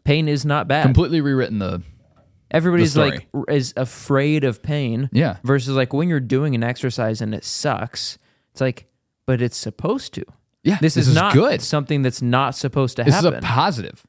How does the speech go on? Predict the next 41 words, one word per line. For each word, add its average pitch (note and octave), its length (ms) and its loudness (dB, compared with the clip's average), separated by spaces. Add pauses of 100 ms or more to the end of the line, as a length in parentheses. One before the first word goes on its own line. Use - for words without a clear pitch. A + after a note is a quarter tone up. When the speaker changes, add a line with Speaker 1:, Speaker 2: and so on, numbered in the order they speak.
(100)
Speaker 1:
Yeah. C3+ 200 0
Speaker 2:
It's - 120 -4
like, B2 240 -4
"Good, C4+ 360 -2 (140)
we're E3 120 2
there. C4 460 -2
This B2 60 0
is C3+ 40 4
exactly D3 280 0
what's E3+ 140 -2
supposed - 180 -2
to E3+ 80 0
happen." - 420 -4 (1040)
Like, A2+ 200 2
Speaker 1:
And A#2 100 -2
you B2+ 140 -2
adapt. C#3+ 580 -6
Speaker 2:
you C3+ 100 2
adapt. - 380 -6 (680)
Speaker 1:
That's C3 140 -12
so C3 240 -4
Speaker 2:
And D3 180 -6
I E3+ 180 2
also G3+ 180 0
Speaker 1:
interesting. F#3+ 60 -2
Speaker 2:
think F3+ 200 -6
that, B2 80 -6
like, C#3 160 -2
on B2+ 120 -2
the, - 80 -6
on A#2 120 0
the G#2+ 80 -2
job A#2+ 320 -2
front, A2+ 280 -2
I A#2+ 60 -2
think D#3+ 200 -6
the C3 60 -2
difference C3 380 -2
in A#2+ 100 0
it A2 160 -2
is, G2 320 -2